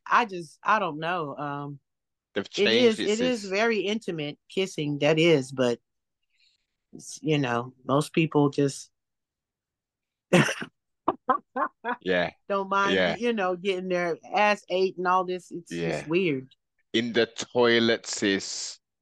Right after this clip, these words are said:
Speaker 2: In the
Speaker 1: Yeah.
Speaker 2: toilets. You could
Speaker 1: Toilet.
Speaker 2: just literally make eye contact in the club.
Speaker 1: Yep.
Speaker 2: Wink, wink. Next thing you
Speaker 1: Yep.
Speaker 2: know, the trousers are down at
Speaker 1: Somebody
Speaker 2: their
Speaker 1: is beating some
Speaker 2: ankles.
Speaker 1: ass out.
Speaker 2: <laughs>
Speaker 1: Yeah.
Speaker 2: Yeah.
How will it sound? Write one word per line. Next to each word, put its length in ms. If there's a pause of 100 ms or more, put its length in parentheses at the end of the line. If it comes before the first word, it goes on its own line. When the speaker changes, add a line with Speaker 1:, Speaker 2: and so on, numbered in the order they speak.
(260)
Speaker 2:
In 100
the 40
Speaker 1:
Yeah. 260
Speaker 2:
toilets. 560
You 120
could 260
Speaker 1:
Toilet. 100
Speaker 2:
just 160
literally 420
make 340 (120)
eye 180
contact 800
in 160
the 100 (140)
club. 1040 (1080)
Speaker 1:
Yep. 220
Speaker 2:
Wink, 240
wink. 680 (420)
Next 320
thing 160
you 60
Speaker 1:
Yep. 100
Speaker 2:
know, 320 (560)
the 160
trousers 640
are 120
down 180 (120)
at 80
Speaker 1:
Somebody 20
Speaker 2:
their 180
Speaker 1:
is 120
beating 160
some 220
Speaker 2:
ankles. 160
Speaker 1:
ass 240
out. 280 (340)
Speaker 2:
<laughs> 120
Speaker 1:
Yeah. 260
Speaker 2:
Yeah. 220